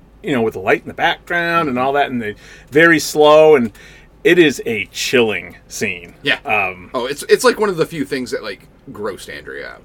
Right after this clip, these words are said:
Speaker 1: Yeah. Well, that's what I was talking about. Whether, whether she knew Tess was gonna die or not was, like,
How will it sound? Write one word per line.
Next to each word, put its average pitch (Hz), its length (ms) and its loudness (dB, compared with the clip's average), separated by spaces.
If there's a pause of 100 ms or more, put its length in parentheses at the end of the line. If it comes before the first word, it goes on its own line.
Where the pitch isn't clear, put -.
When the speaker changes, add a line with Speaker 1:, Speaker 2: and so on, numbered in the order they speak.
Speaker 1:
Yeah. 143 300 2
Well, 139 140 4
that's 220 220 6
what 349 100 8
I 277 60 10
was 214 140 6
talking 196 240 6
about. 156 160 8
Whether, 185 260 2
whether 208 340 8
she 220 180 2
knew 202 180 4
Tess 185 240 4
was 147 100 -8
gonna 147 140 4
die 147 240 4
or 143 120 6
not 123 220 2
was, 123 180 2
like, 120 220 4